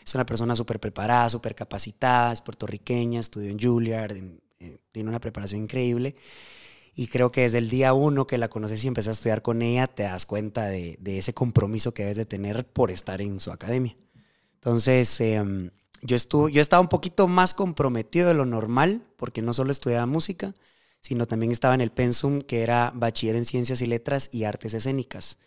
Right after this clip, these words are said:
que de eso hubieron solo dos promociones y yo fui la segunda y última. Entonces, porque era al-, algo complicado, era como que introducir al al método,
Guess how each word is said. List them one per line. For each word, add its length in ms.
que 140
de 100
eso 160
hubieron 240
solo 220
dos 200
promociones 560
y 40
yo 100
fui 140
la 180
segunda 520
y 100
última. 420
Entonces, 380
porque 240
era 120
al-, 140
algo 220
complicado, 600
era 680
como 280
que 100
introducir 960
al 560
al 240
método, 840